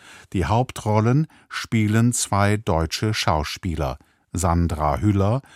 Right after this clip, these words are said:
und Christian Friedel. Sandra Hüller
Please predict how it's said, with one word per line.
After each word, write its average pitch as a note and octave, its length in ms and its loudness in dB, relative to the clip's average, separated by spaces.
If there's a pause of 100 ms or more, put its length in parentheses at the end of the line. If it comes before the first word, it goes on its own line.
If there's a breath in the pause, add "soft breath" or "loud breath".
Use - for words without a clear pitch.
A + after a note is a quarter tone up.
(160 loud breath)
und C#3 320 2
Christian F2+ 680 -2
Friedel. D2 560 -2 (880 soft breath)
Sandra D#2+ 760 2
Hüller F#2+ 420 0